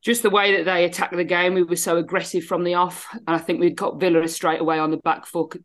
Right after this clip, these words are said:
foot. And obviously, if you look at the game stats, we know that Villa created numerous chances. Maybe they weren't as clinical as, as probably expected in the box. But I think the way that we attacked that game really, really set the tone for the game. And I think,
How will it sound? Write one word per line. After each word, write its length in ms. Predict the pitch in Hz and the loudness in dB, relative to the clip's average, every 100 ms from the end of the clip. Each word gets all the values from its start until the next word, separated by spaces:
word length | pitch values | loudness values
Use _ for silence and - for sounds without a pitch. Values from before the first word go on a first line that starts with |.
| _ | _
foot. 300 | 165 156 175 | 0 0 0
And 100 | 160 | 2
obviously, 480 | 160 160 165 156 | 2 0 0 0
if 300 | 151 - - - | 0 -8 -18 0
you 60 | |
look 160 | 202 208 | 0 4
at 60 | 226 | 2
the 40 | |
game 280 | 180 185 180 | 2 2 2
stats, 440 | 180 - 185 - | 0 0 -2 0
we 80 | 175 | -2
know 160 | 175 170 | 2 2
that 140 | 160 | 2
Villa 220 | 175 175 | 0 -2
created 480 | 175 180 165 160 147 | -4 0 0 0 -4
numerous 340 | 170 170 165 | -2 0 -2
chances. 420 | - 175 160 160 156 | -2 -4 -4 -4 -4
Maybe 280 | 165 160 | 0 0
they 40 | 165 | 2
weren't 220 | 165 165 | 2 0
as 120 | 160 | -2
clinical 440 | - 180 165 165 165 | -6 -4 -4 2 2
as, 180 | 151 - - - - - _ - | 2 -2 -18 -20 -20 -20 _ -2
as 260 | 170 170 | 0 0
probably 400 | 165 196 170 175 | 0 -2 2 2
expected 520 | 165 - - - 175 | 2 -2 -2 -2 0
in 120 | 170 160 | 0 2
the 80 | |
box. 380 | 160 214 233 - | 2 0 0 -8
But 200 | - 185 185 | 0 2 2
I 60 | |
think 240 | 170 190 151 | 0 -2 0
the 80 | |
way 240 | 175 190 185 | 0 2 2
that 120 | 170 | 0
we 140 | 170 | 0
attacked 300 | 175 175 175 | -2 -2 -4
that 160 | 165 165 | -2 -2
game 260 | 170 170 165 | 0 2 2
really, 540 | 170 165 170 170 - _ _ | 2 2 2 0 -4 _ _
really 260 | 160 165 165 | -6 -2 0
set 220 | 165 - | -2 -6
the 60 | 165 | -8
tone 300 | - 175 165 | -2 0 0
for 100 | 165 | 0
the 80 | 160 | -2
game. 340 | 165 160 165 | 2 2 2
And 100 | 160 | 0
I 40 | 160 | 0
think, 340 | 165 165 - | 0 -4 -6